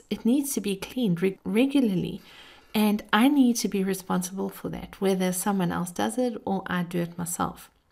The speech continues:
The same is true for our inner being.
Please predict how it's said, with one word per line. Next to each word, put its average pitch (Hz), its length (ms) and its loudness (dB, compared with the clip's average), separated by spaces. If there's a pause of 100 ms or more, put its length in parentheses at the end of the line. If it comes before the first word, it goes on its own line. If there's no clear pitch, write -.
(400)
The 233 80 2
same 302 260 4
is 370 180 4
true 226 240 0
for 202 160 -4
our 185 260 -4
inner 240 260 2
being. 220 520 -2